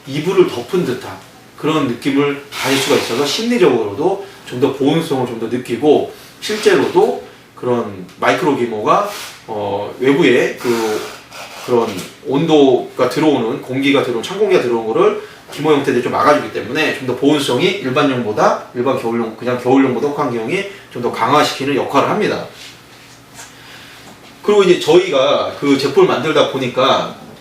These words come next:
어, 굉장히 그 익스트림한 상황에 있으시는 분들이 많습니다. 그, 뭐, 한겨울에 아주 추울 때 스키장에 간다든지,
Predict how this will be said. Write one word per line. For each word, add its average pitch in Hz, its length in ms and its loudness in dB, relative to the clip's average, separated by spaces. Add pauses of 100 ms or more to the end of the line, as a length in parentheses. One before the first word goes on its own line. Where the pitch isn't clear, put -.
(380)
어, 101 520 -6 (200)
굉장히 190 320 4
그 139 100 -2
익스트림한 190 640 0
상황에 165 680 -2
있으시는 139 420 -4
분들이 117 220 -4
많습니다. 104 600 -8
그, 92 240 -10 (280)
뭐, 95 480 -8 (220)
한겨울에 262 500 0
아주 180 180 -4
추울 139 240 -4
때 117 100 -6
스키장에 - 360 -6
간다든지, 104 480 -10